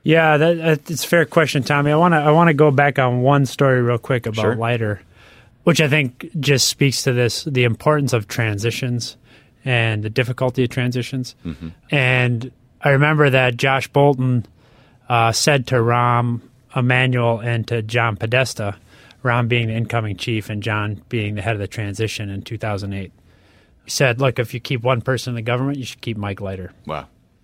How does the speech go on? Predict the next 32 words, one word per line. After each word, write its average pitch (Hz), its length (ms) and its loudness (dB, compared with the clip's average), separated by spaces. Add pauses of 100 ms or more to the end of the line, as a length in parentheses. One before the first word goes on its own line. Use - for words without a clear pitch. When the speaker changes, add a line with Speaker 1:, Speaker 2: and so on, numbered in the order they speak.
(380)
Speaker 1:
And, 127 480 0 (160)
you 143 100 0
know, 127 100 2
that 139 140 4
wasn't 123 260 2
lost 131 340 2
on 117 160 2
Rahm 110 440 0
and, 104 220 -6
and 104 320 -6
John. 104 440 -2
And 107 340 -8 (320)
you 123 80 -6
think 143 240 0
about, 120 460 2 (200)
you 151 120 2
know, 120 120 4
what, 131 400 2 (120)
like 131 200 0
you 120 80 -2
just 113 240 -2
said, 120 320 0
you 104 60 -8
know, 110 440 -6
the 110 260 -4 (400)
public 135 280 0
consciousness 131 560 0
was 107 220 -4
much 127 320 0
more 127 160 2
focused 123 500 -4
on, 101 300 -8